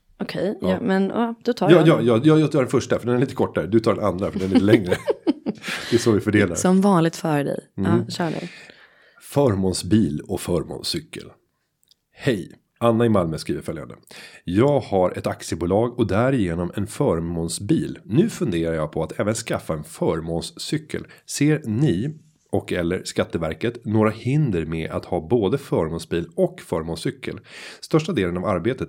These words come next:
Speaker 2: utför jag på annan ort dit jag tar bilen, men när jag har möten i samma stad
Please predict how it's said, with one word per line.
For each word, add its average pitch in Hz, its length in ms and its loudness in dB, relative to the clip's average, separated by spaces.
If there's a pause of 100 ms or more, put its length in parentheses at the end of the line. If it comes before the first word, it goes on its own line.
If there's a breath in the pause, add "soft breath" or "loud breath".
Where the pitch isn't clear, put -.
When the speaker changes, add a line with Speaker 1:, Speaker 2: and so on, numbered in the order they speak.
Speaker 2:
utför 117 460 -2
jag 85 180 -2
på 78 80 -4
annan 104 440 -4
ort 110 280 -4
dit 104 200 -4
jag 87 100 -4
tar 90 100 -6
bilen, 98 400 -2 (200 loud breath)
men 107 600 0
när 98 120 -6
jag 85 60 -4
har 80 100 -6
möten 104 440 -4
i - 20 -4
samma 113 260 -4
stad 90 340 -6